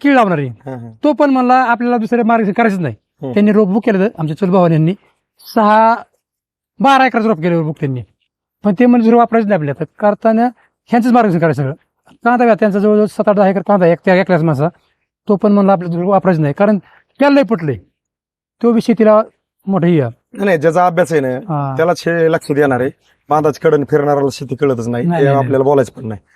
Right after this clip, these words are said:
Speaker 2: तर तुम्ही हे घेतलेलं जे मार्गदर्शन आहे आमच्या रामेश्वर गोगरे सरांकडून, ह्याच्यावरती आजच्या परिस्थितीला समाधानी आहेत.
Speaker 1: समाधानी, सर.
Speaker 2: तर
Speaker 1: चांगलं
Speaker 2: आमच्या
Speaker 1: समाधानी.
Speaker 2: वापरा बायो ऑर्गॅनिक कंपनीकडून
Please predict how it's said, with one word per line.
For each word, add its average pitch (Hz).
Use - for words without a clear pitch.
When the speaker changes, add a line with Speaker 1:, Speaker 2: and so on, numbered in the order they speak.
Speaker 2:
तर 143
तुम्ही 175
हे 180
घेतलेलं 170
जे 165
मार्गदर्शन 151
आहे 143
आमच्या 127
रामेश्वर 131
गोगरे 120
सरांकडून, 107
ह्याच्यावरती 165
आजच्या 151
परिस्थितीला 147
समाधानी 131
आहेत. 139
Speaker 1:
समाधानी, 226
सर. 180
Speaker 2:
तर 175
Speaker 1:
चांगलं 147
Speaker 2:
आमच्या 156
Speaker 1:
समाधानी. 147
Speaker 2:
वापरा 147
बायो 165
ऑर्गॅनिक 156
कंपनीकडून 151